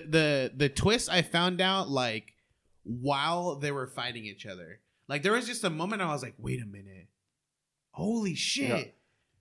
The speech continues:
Speaker 2: Part of me was like, earlier when she takes out the,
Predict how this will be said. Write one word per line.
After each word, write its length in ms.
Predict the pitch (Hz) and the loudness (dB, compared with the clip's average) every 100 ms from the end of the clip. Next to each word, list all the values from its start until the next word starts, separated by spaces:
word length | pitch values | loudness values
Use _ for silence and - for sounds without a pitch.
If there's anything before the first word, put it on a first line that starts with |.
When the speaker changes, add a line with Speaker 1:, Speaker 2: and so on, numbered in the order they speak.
| _ _ _ _ - | _ _ _ _ 2
Speaker 2:
Part 160 | 151 190 | 6 8
of 80 | 220 | 6
me 200 | 226 214 | 4 6
was 200 | 180 143 | 6 6
like, 440 | 127 117 98 _ _ _ _ _ _ _ _ _ _ _ _ _ _ _ _ _ _ - - | 4 2 0 _ _ _ _ _ _ _ _ _ _ _ _ _ _ _ _ _ _ -18 0
earlier 680 | 147 160 147 135 110 101 98 - | 6 6 8 6 4 0 -6 -2
when 260 | 120 120 | -2 -2
she 220 | 107 - | -4 -8
takes 340 | 127 143 127 - | -2 -2 0 2
out 360 | 131 120 - | 2 2 0
the, 600 | 120 113 107 104 104 101 | 0 2 4 2 0 -4